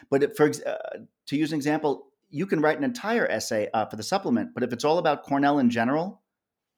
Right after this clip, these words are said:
w-, we're not gonna admit you.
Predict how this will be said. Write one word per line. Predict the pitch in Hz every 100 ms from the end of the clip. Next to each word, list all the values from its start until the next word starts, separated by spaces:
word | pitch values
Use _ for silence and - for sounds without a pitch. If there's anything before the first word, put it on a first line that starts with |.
| _ _ _ _ _ _ _ _ _ _ _ -
w-, | 113 113
we're | 127
not | 135
gonna | 131 117
admit | 101 113
you. | 85